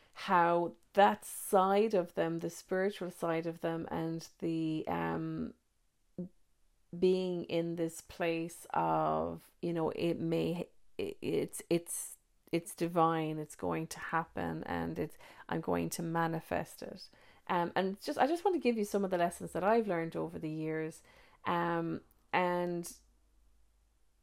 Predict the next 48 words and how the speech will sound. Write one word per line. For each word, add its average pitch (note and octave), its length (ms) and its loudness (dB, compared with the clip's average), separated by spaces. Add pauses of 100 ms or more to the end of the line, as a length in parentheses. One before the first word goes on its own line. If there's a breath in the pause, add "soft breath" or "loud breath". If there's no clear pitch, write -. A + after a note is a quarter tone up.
(160)
for A3+ 140 2
myself G3+ 680 -2
as E3+ 140 -6
well, F3+ 260 2
because, F3 360 -4
you G3 60 0
know, F3+ 140 -2
I, G#3+ 320 4
I A3+ 160 4
fell G3+ 240 2
into F3 560 -2
that F3+ 200 -4
trap, - 300 -4
I - 80 -6
think, F3 260 -10
for F3+ 160 -8
a E3+ 100 -2
while, E3+ 380 -4
where E3+ 300 -4 (500 loud breath)
I F#3+ 140 8
thought F3 300 0
things E3+ 260 -2
were E3+ 80 -8
just E3+ 200 -12
going F3 260 -6
to F#3 100 -12
happen, G#3 520 -4
and E3+ 160 -6
then A3+ 160 0
I B3 80 -2
realized F3 640 -4
if - 160 -12
you E3 60 -10
didn't - 220 -8
have E3+ 160 -10
a - 60 -10
plan E3 540 2
and E3 120 -4
if F3 100 -10
you F3+ 60 -10
didn't E3 220 -4
do E3+ 100 -6
the E3+ 100 -4
work, E3 380 0
it F3 160 -6
didn't F3+ 220 -8
get - 260 -8
done. F3+ 380 0